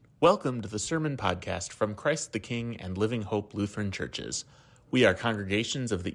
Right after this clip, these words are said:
Evangelical Lutheran Church in America, located in Port Washington and Saukville, Wisconsin. We believe God's love is for you. Here's our message for this week. Our gospel this morning comes to us from John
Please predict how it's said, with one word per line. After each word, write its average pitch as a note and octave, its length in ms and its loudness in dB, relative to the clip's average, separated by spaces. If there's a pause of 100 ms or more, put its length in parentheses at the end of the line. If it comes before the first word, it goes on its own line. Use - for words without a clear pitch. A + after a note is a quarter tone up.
Evangelical G#2+ 680 4
Lutheran G#2 360 -2
Church A2+ 280 -2
in G2 80 -2
America, A#2+ 540 2 (320)
located C#3+ 560 4
in F#2 300 -2
Port C3 240 6
Washington C3 640 2
and F2 260 -4
Saukville, C3 540 0
Wisconsin. D#2+ 640 -6 (420)
We D#3+ 140 8
believe A#2+ 400 4
God's B2 360 4
love F2 420 0 (100)
is G#2 180 -2
for - 160 -2
you. G#2 320 -2 (640)
Here's D#3 380 6
our A2+ 100 0
message G2+ 460 -2
for F2+ 120 -4
this E2+ 240 -4
week. - 360 -12 (1500)
Our B2 120 10
gospel C3+ 520 10
this C3 240 2
morning E3+ 300 6
comes F3+ 300 6
to D#3 160 6
us C3 160 4
from B2 260 4
John C3+ 560 6